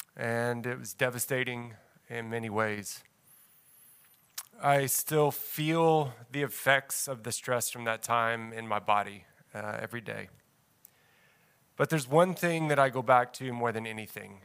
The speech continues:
in my mind, uh, and that's our team.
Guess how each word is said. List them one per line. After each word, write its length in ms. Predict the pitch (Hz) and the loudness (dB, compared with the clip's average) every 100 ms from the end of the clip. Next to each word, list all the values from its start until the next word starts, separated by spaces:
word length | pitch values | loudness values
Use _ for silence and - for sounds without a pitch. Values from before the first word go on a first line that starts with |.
| - | -16
in 140 | 113 | -12
my 140 | 104 101 | -10 -10
mind, 400 | 98 98 95 98 _ - | -10 -12 -12 -18 _ -12
uh, 200 | 110 107 | -10 -8
and 120 | 110 | -4
that's 340 | 107 107 - - | -4 -4 -8 -10
our 80 | 107 | -8
team. 400 | - - 107 98 | -8 -10 -12 -16